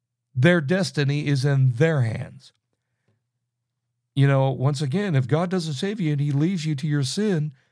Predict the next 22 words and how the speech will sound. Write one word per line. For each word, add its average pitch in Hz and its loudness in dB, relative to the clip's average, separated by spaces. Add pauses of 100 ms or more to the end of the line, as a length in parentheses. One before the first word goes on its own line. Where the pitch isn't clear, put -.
(120)
that's 185 0
all 160 -2
the 151 -2
control 160 0
you're 156 -2
gonna 160 -2
have. 165 -2 (1400)
And 143 2
it's 131 -4
gonna 147 -2
lead 151 -2
you 156 -2
straight 151 -2
to 151 0
hell. 160 -2 (1600)
That's 160 -2
why 196 2
if 165 0
we're 170 -2
gonna 156 0
pray 160 0 (460)
for 160 2